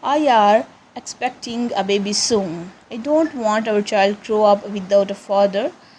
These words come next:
I love Alison so much and, um, want to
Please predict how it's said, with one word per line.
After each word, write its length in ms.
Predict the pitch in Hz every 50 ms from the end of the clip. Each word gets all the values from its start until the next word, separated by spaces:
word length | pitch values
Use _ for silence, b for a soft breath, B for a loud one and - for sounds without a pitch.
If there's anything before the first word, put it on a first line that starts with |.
| B B B B B B B
I 140 | - 220 220
love 160 | 233 240 247
Alison 420 | 240 240 233 233 233 - - 233 233
so 260 | - - - 208 208
much 300 | 226 220 214 214 214 - -
and, 340 | 202 196 190 190 196 190 196
um, 720 | 196 196 196 190 196 196 196 180 - - - 214 208 196 202 208
want 340 | 208 233 277 285 269 - - 285
to 200 | 269 269 269